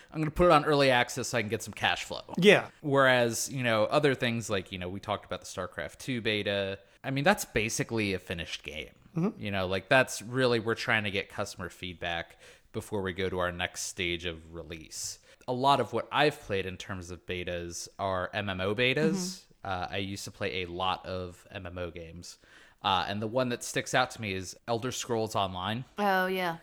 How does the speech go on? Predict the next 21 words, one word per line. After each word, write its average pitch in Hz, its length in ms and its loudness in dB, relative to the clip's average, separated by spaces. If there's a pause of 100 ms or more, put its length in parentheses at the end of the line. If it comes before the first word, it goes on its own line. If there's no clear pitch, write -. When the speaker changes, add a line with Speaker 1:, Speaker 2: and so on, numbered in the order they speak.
(120)
Speaker 1:
So 107 400 2
I 117 160 2
remember 107 500 2
getting 95 320 0
into 95 160 -4
the 92 100 -8
beta 90 220 -4
for 101 160 -10
that, 147 400 4 (320)
playing 156 240 4
a 143 40 4
little 131 180 6
bit 113 120 4
of 113 60 4
that. 101 420 2
I 120 60 0
wasn't 131 320 4
really 117 260 4
enthused 113 480 0
about 110 280 4
it, 110 200 0